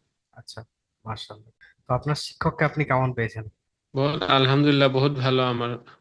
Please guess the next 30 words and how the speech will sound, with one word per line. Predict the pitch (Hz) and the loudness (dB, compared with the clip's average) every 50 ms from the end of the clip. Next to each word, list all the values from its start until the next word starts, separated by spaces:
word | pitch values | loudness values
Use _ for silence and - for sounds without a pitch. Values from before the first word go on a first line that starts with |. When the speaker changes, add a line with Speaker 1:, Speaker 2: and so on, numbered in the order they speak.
| _ _ _ _ - | _ _ _ _ -8
Speaker 2:
হুজুর। | 120 113 110 113 110 107 - - _ _ _ _ _ _ - _ _ - | -6 -4 -4 -4 -4 -4 -6 -10 _ _ _ _ _ _ -20 _ _ 4
বহুত | 127 135 139 | 4 6 6
Speaker 1:
তো | 139 | 8
Speaker 2:
মরম | 135 131 131 131 135 | 8 8 8 8 6
করে | 131 139 143 139 | 6 6 6 6
পড়ায়। | 143 143 123 120 127 151 208 - - _ _ _ _ _ _ _ _ _ _ - 139 | 4 2 2 4 2 0 0 -4 -10 _ _ _ _ _ _ _ _ _ _ -4 0
Speaker 1:
তো | |
একাডেমিতে | 139 135 131 165 160 170 175 175 180 175 - 165 156 | 0 0 2 2 2 4 4 2 2 2 4 4 4
আপনার | 139 135 - 156 151 151 | 4 4 2 0 0 0
মতো | 156 156 - - 156 | 0 -2 -2 0 0
অনেক | 147 143 143 143 - - | 0 0 -2 -4 -4 -4
কর্মব্যস্ত | - 131 131 135 139 139 135 - - 139 | -4 -2 -2 0 -2 -2 -4 -4 -4 -2
মানুষ | 131 127 131 - - - | -2 -2 -2 -4 -6 -4
পড়েন, | 127 120 120 120 131 - _ _ _ _ _ _ _ _ - | -2 0 0 -2 -4 -8 _ _ _ _ _ _ _ _ -2
আপনার | 127 127 - 156 160 156 | -2 -2 2 0 0 0
কর্মব্যস্ততা | 156 151 143 139 139 135 135 135 - - - - 127 | 0 0 0 0 0 0 -2 -4 -6 -10 -8 -10 -10
কি? | - - - 110 107 _ _ _ - _ _ _ _ _ _ - | -10 -8 -16 -16 -16 _ _ _ -20 _ _ _ _ _ _ -6
Speaker 2:
এ, | 127 123 120 123 - - | -4 -2 0 0 0 2
আমি | 131 135 151 165 170 170 | 2 4 6 6 6 6
ল্যাবে | 156 139 131 127 147 160 | 6 6 4 4 2 0
কাজ | 156 160 151 147 147 - | 0 0 0 -2 -2 -4
করি। | - 135 120 127 156 202 - - - _ _ _ _ _ - - _ _ - | -4 -2 -2 0 -2 -4 -6 -12 -20 _ _ _ _ _ -20 -20 _ _ -10
এ, | - 117 117 117 117 117 113 - - - - | -6 -2 0 2 2 2 2 2 0 -2 0
যখন | 135 131 123 - - 151 147 | 2 2 2 4 4 4 6
থেকে | 156 143 151 151 156 156 151 151 147 131 - - - | 4 4 6 6 6 8 8 6 6 4 0 -2 -6
আপনার | - 123 - 139 139 139 135 135 131 | -8 -4 -2 0 0 2 2 2 0
ব্লাড, | 131 120 117 123 123 123 131 135 139 135 | 0 0 2 2 4 4 4 2 0 0
রক্ত | 131 127 117 - - - - 139 135 | -2 -2 -2 -4 -6 -2 0 0 0
পরীক্ষা | 131 - 135 131 123 - - 135 123 | 2 2 2 2 2 0 -4 -2 0
হয়, | 127 123 131 | 0 0 0